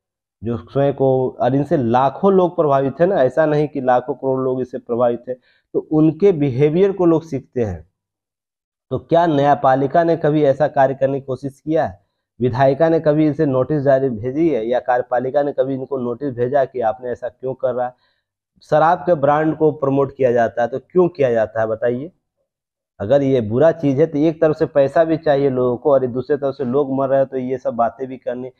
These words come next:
या तो पूरी तरह शराब बंद करने के लिए पूरी तरह स्टेप उठाइए, नहीं तो चुपचाप कीजिए कि शराब सब ओपन कर दीजिए और सही चीज़ें बेचिए।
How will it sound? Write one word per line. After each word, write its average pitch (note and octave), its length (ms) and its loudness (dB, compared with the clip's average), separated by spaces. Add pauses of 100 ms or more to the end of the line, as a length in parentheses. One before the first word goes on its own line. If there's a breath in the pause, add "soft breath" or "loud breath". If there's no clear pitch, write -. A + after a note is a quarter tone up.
(280)
या A#2 280 2
तो F3 180 -2
पूरी D#3 280 -4
तरह D3 240 -2
शराब B2 380 0
बंद B2 300 -6
करने B2 280 -4
के B2+ 100 -10
लिए A#2 180 -8
पूरी A#2+ 160 -6
तरह A#2+ 260 -6
स्टेप C#3 320 -6
उठाइए, C#3 480 -2 (300)
नहीं E3 180 0
तो D#3+ 140 0
चुपचाप C#3 560 -2
कीजिए C#3+ 220 -2
कि E3 100 -2
शराब C3 380 2
सब C3 180 -4
ओपन C3 320 0
कर D3+ 160 -2
दीजिए D#3 220 -4
और C3 200 0
सही D#3 680 -2
चीज़ें C#3+ 420 -4
बेचिए। F#2 460 -6